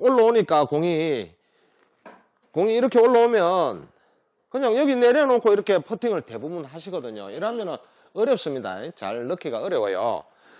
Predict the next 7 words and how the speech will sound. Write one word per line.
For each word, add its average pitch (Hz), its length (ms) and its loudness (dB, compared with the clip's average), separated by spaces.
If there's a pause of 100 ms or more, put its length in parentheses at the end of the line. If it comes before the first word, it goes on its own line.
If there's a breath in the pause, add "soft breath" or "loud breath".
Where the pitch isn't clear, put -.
(280 soft breath)
남은 240 440 4
거리를 196 460 2
일단 190 300 -2
생각하시면 165 680 -4
됩니다. 123 420 -4
남은 170 400 -2
거리가 147 760 2